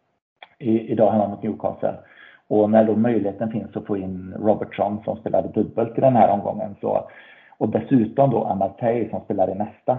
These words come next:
så är den minus fyra betald redan på Robertsons två starter jämfört med Alonsos som då hade haft en start max, och så att Amartey då, att jag får en spelare till i nästa omgång. Så där har du fyra poäng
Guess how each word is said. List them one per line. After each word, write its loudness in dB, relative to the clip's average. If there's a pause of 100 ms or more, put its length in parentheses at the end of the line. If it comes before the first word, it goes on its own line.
(140)
så -2
är 0
den 2
minus -6 (100)
fyra -4
betald 2 (180)
redan 0
på -2
Robertsons -2 (120)
två 0
starter 2 (100)
jämfört -4
med -2 (460)
Alonsos -2 (320)
som 0
då 0
hade 0
haft -4
en 2
start -2
max, 0 (320)
och -6
så -2
att -2
Amartey -4
då, -2
att 0
jag -2
får -4
en -6
spelare -4
till -6
i -4
nästa -6
omgång. -6
Så -4
där 6
har 4
du -4
fyra 2
poäng -4